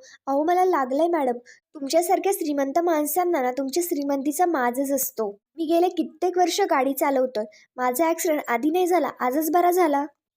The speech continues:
त्या माणसाला काही लागलेलं नसतं, पण मात्र तरीसुद्धा तो नाटक करत असतो आणि ते कलाला समजलेलं असतं. तो माणूस आता कलावरती ओरडत म्हणत असतो,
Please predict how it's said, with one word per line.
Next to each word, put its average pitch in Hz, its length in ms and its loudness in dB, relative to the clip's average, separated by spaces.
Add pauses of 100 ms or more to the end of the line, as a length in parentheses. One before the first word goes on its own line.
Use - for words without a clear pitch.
त्या 330 80 -4
माणसाला 311 560 0
काही 285 280 2
लागलेलं 285 420 0
नसतं, 359 360 -2 (100)
पण 277 140 -2
मात्र 277 360 0
तरीसुद्धा 269 460 -2
तो 269 120 -4
नाटक 285 460 -2
करत 320 220 2
असतो 339 280 -2 (100)
आणि 269 160 -4
ते 330 60 0
कलाला 277 340 0
समजलेलं 262 520 0
असतं. 254 420 -4 (240)
तो 330 60 -20
माणूस 311 340 -2
आता 381 160 0
कलावरती 277 560 0
ओरडत 302 300 2
म्हणत 339 260 0
असतो, 370 300 -4